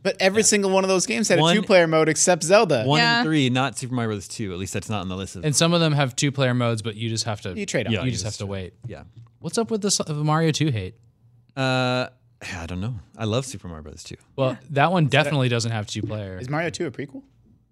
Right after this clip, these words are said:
Speaker 2: <laughs> It is set in a weird place that they never really revisited
Speaker 4: Uh,
Speaker 1: It's,
Speaker 2: again.
Speaker 1: it's, dr-, you know,
Speaker 4: Are we
Speaker 2: It's
Speaker 4: not gonna
Speaker 2: just
Speaker 4: spoil it?
Speaker 1: Yeah, spoilers.
Speaker 2: We can spoil Mario Brothers
Speaker 4: All right,
Speaker 2: two.
Speaker 4: well, it takes place in Subcon,
Speaker 1: Yeah.
Speaker 4: which is Mario's subconscious. <laughs>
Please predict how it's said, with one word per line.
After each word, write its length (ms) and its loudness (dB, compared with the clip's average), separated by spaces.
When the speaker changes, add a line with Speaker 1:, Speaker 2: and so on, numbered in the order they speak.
Speaker 2:
<laughs> 540 -2
It 120 -2
is 120 2
set 180 0
in 80 0
a 60 4
weird 320 2
place 280 2
that 80 -8
they 100 0
never 180 -2
really 240 0
revisited 440 -2
Speaker 4:
Uh, 300 0
Speaker 1:
It's, 300 -4
Speaker 2:
again. 280 -6
Speaker 1:
it's, 300 -6
dr-, 180 -12
you 160 -4
know, 80 -2
Speaker 4:
Are 40 0
we 80 2
Speaker 2:
It's 80 4
Speaker 4:
not 120 4
gonna 120 6
Speaker 2:
just 100 4
Speaker 4:
spoil 300 4
it? 80 0
Speaker 1:
Yeah, 180 -2
spoilers. 680 0
Speaker 2:
We 80 2
can 140 -2
spoil 360 0
Mario 220 -6
Brothers 140 -8
Speaker 4:
All 60 -8
right, 80 -6
Speaker 2:
two. 80 -8
Speaker 4:
well, 80 -4
it 60 -8
takes 200 0
place 260 -2
in 60 0
Subcon, 640 -2
Speaker 1:
Yeah. 60 -10
Speaker 4:
which 120 0
is 100 0
Mario's 400 2
subconscious. 760 -4
<laughs> 40 -6